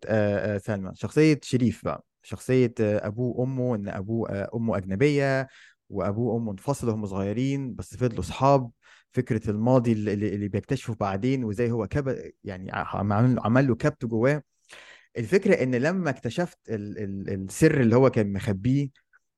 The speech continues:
في الحلقة، مش فاكر كانت العشرة ولا التاسعة، لما اكتشفت السر ده ف-، فسر لي هو عامل إزاي في التسع حلقات الأولانيين.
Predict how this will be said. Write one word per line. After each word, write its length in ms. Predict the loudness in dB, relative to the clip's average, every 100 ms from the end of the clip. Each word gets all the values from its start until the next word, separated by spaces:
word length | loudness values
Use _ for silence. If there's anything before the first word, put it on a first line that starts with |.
| _ _
في 120 | -6
الحلقة، 420 | -2 2 4 2
مش 140 | 0 0
فاكر 180 | 0 0
كانت 240 | -4 -8
العشرة 460 | -2 0 0 0 0
ولا 200 | -2 -4
التاسعة، 520 | -2 -2 0 -2 -4 _ _ -4
لما 240 | 0 0
اكتشفت 400 | 0 2 2 0
السر 340 | -4 -4 -2 0
ده 260 | -2 -4 _ _ _ _ _ _ -20
ف-، 100 | -16 -16 -16 _ _ _ _ _
فسر 560 | -6 -6 -2 2 2
لي 340 | 2 0 0 -2
هو 320 | -2 0 2
عامل 460 | 2 2 0 -2 -2
إزاي 440 | -4 0 2 2
في 120 | 0 -6
التسع 280 | -6 -6
حلقات 220 | -4 -4 -4
الأولانيين. 680 | -6 -4 -2 -4 -6 _